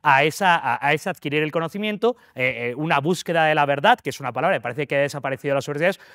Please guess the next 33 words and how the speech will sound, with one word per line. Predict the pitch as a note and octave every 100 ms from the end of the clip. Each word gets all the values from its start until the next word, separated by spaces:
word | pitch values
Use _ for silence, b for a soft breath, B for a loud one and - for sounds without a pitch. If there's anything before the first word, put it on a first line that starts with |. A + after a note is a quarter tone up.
| B
una | F#3 G#3
búsqueda | D3+ F#3+ A#3
de | A3+
la |
verdad, | A3 A3+
no | F#3+ A3 E4+ D#4 B B
en | G3+ G3+
el | F#3
sentido | - F3+ F3+ B3+ G#3 D#3 B B
de | D#3+
que | F3+ F3+
el | E3
profesor | - E3 D3 - A3
tiene | A3 G#3+
la | F#3
verdad | E3+ D3+ F#3 F3+
y | -
se | -
la | E3 C#3+
transmite | C#3 C3+ F3 D#3
a | B2+
los | B2+
alumnos, | A#2 G#3+ A#3 A#2 B B B
es | D#3
una | A3+ B3+
búsqueda | E3+ B3 - E3+
de | D#3
la | G3
verdad | F#3 F#3
en | F#3
el | D#3
sentido | C#3 C3+ F3 E3+
de | F3